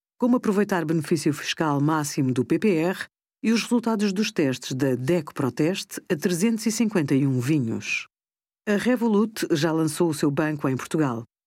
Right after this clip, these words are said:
A oferta inclui um conjunto de soluções de baixo custo. Pode ter uma conta exclusivamente online e um cartão de débito associado para usar em mais de cento e cinquenta países.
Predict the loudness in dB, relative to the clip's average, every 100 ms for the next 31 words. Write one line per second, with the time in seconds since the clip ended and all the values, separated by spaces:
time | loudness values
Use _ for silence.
0 | _ _ 0 0 2 -2 0 -2 2 2
1 | 4 2 0 2 0 -2 -2 -2 -2 -2
2 | -2 0 -2 -2 -4 -4 -8 -2 -2 -2
3 | -8 -18 -20 _ _ _ -4 0 0 2
4 | 0 0 -2 -2 -2 0 0 2 2 0
5 | 0 0 0 2 2 2 2 2 2 0
6 | 0 -2 0 0 0 0 0 0 -2 0
7 | 0 0 -4 -2 0 0 0 0 0 -2
8 | -2 0 2 0 0 -2 -2 -2 0 0
9 | -2 0 0 0 0 0 -2 -6 -12